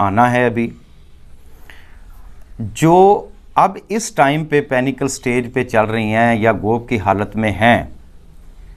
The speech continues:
यहाँ पे मुड के तेले के लिए सिलेक्शन नहीं ली जाएगी, क्योंकि मुड के तेले के लिए अभी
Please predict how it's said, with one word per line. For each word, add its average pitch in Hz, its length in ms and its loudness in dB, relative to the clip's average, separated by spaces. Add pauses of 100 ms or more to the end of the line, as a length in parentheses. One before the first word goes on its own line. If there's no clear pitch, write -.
(360)
यहाँ 160 500 2
पे 117 360 0 (340)
मुड 120 360 0
के 196 160 4
तेले 135 400 2
के 131 120 -2
लिए 117 240 0
सिलेक्शन 110 420 -4
नहीं 104 300 -2
ली 110 160 -2
जाएगी, 98 460 0
क्योंकि 131 880 0
मुड 113 280 0
के 147 140 2
तेले 110 380 0
के 120 120 -2
लिए 98 320 -2 (100)
अभी 113 420 -4